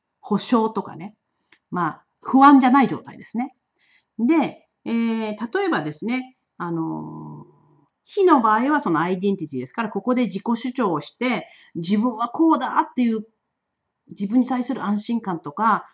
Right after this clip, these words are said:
保証をこう自分を表現することによって得たいという、うん、得る。そういったことを経験する部屋がこの、えー、サクシーデントである火の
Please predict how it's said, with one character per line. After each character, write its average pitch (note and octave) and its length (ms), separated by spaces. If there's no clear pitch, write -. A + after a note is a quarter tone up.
保 G#3+ 160
証 C4 320
を C4+ 120
こ G#3 100
う - 20
自 F3+ 180
分 B3+ 160
を C4 100
表 C#4+ 280
現 D#4+ 80
す B3+ 60
る G#3 80
こ F#3+ 100
と F#3 80
に F3+ 80
よ E3 80
っ - 20
て - 280
得 G3+ 100
た F#4 140
い E4 80
と E3 100
い C#3+ 100
う、 C#3+ 100
う E3 80
ん、 D#3+ 200
得 C4 140
る。 - 240
そ F#4 220
う - 20
い F4+ 40
っ - 20
た F#4+ 100
こ F#4+ 100
と F#4 140
を - 40
経 G#3+ 240
験 G#3+ 220
す G3+ 140
る G3+ 180
部 A#3 80
屋 B3 180
が D#4+ 140
こ G3+ 120
の、 G#3+ 340
え D#3+ 200
ー、 D#3 40
サ E3+ 160
ク - 120
シ A#3 240
ー F3+ 40
デ F3+ 100
ン E3 80
ト D#3+ 120
で E3+ 120
あ D#4 160
る A3+ 280
火 G3 200
の G#3 360